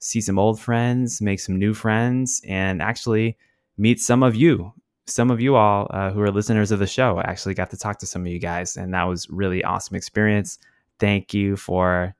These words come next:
you know, just enjoying the time with me. But now I'm back in New York, and we're back at it with these technicals. So let's go ahead and talk about valuation.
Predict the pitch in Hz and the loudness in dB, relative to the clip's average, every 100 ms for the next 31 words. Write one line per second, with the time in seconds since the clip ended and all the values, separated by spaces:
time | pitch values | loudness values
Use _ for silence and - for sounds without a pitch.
0 | - 90 87 - 85 - 226 240 95 101 | -12 -8 -6 -6 -8 -8 -12 -8 -4 0
1 | 98 92 - 101 98 - 98 95 92 _ | 2 0 2 2 2 0 -2 -2 -4 _
2 | _ _ _ _ 101 98 92 - _ - | _ _ _ _ 6 8 6 0 _ -2
3 | 104 113 117 120 117 120 120 113 127 156 | 4 6 8 6 4 4 4 6 6 4
4 | - _ _ _ _ 98 98 98 101 101 | 0 _ _ _ _ 0 2 4 4 2
5 | 98 - - 95 104 107 107 110 113 87 | 0 -4 0 2 2 2 2 2 2 2
6 | 104 104 - 101 101 - 117 104 123 131 | 0 -2 -2 -4 -4 -4 -2 -2 0 2
7 | 139 139 - - 107 117 - 123 117 120 | 2 0 -6 -2 2 2 2 2 2 2
8 | 120 104 - 113 110 107 104 95 92 104 | 0 -2 -4 -4 -2 2 4 4 2 2
9 | 110 98 92 131 - 104 95 98 | 2 0 0 0 0 -2 -2 -2